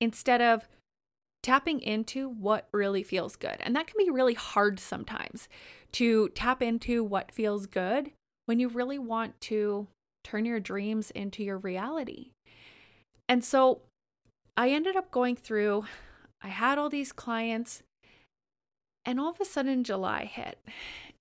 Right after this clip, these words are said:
And July until now, I have been on the journey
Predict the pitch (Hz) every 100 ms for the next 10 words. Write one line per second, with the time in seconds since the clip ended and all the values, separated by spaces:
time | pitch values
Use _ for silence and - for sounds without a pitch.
0 | - 233 233 226 247 254 285 339 392 -
1 | - 240 - 226 196 - 190 190 - 202
2 | 226 247 262 262 - 220 220 226 _ 226
3 | 208 202 196 196 _ _ _ _ _ -
4 | 269 254 _ - 302 311 311 302 262 220